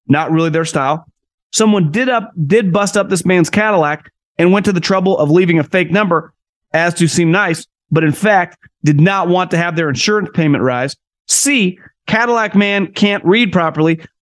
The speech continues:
and typed in the wrong number. Would love to hear your thoughts, and it featured in the comments on the rest of your wise listeners. Love the show. It's a hell of a question. So you got a guy that might have some mob ties or sound like a crazy guy calling you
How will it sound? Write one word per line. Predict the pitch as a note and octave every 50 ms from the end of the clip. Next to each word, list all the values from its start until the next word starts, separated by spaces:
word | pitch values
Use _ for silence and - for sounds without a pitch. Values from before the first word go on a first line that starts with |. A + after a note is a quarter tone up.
| _ -
and | D3+ D3+
typed | - F#3 F#3 F#3 E3+
in | F3+ F3+ F3+
the | E3+
wrong | D#3+ E3 E3 D#3 D#3
number. | F3 G#3 G3+ D#3+ C#3 B2 - _ _ _ _ -
Would | D#3 E3+ D#3+
love | F3 F#3+ G3 F3
to | F3 F3+
hear | F3+ F3+
your | E3+ E3
thoughts, | - F3 E3+ D#3+ D#3+ D#3 - - - - _ _ _ -
and | E3 E3
it | D3+ -
featured | - F#3+ G3+ E3 F3+ F#3 F3 -
in | D#3+ D3+
the | C#3+
comments | - - F3+ F#3 F3+ F#3 F3+ E3 - -
on | D3+ D3+
the | C#3+ C3+
rest | C#3+ E3 E3+ F3 E3 - - _ -
of | C#3 C3
your | C3 B2+ B2+
wise | C3 C#3 D3 D3+ D3 C#3+ C#3+ C#3 - _ _
listeners. | C3+ C#3 C3+ - A2 F#2 - - - _ _ _ _ _ _
Love | - A#2 B2 A#2
the | B2
show. | A#2+ C3 F3+ E3+ C3+ G#2 - - _ _ _ _ _ _ _ _ _ _ _ _ _ _ _ _ _ _ _ _ _ _ _ _ _ _ _ _ _ _ _ _ _ _ _ _ _ _ _ _
It's | _ -
a | G#3+
hell | G3+ A#3 A#3+
of | A3+ F#3+
a | F3
question. | - G#3+ G#3+ F3 D3+ - F#3 G3+
So | - - F3 E3 D#3+ D#3 D#3 D#3 - _ _ _ _ _ -
you | D#3 D#3 D#3+
got | G3 G#3+ G#3+
a | G#3+
guy | F#3+ F#3+ F#3 F#3 F#3 F#3+ G3
that | F3+ E3+ E3+ - -
might | F#3 F#3 F3+ F3+ F3+
have | F3+ F3+ F3 -
some | - E3+ D#3+ D3+
mob | D3+ D#3+ E3+ E3+ E3+ D3+
ties | - F3 E3 D#3 D#3 D#3 E3+ D#3+ D#3+
or | D3+
sound | B2+ - E3 E3 D#3+ D#3
like | D3+ D3+ D3
a | C#3
crazy | B2+ - D#3+ D3+ D3 C3+ C#3+
guy | C3+ C#3+ C#3 C#3 C3
calling | - D3 C#3+ C#3+ C#3 C#3
you | C3+ C3+ C3 C3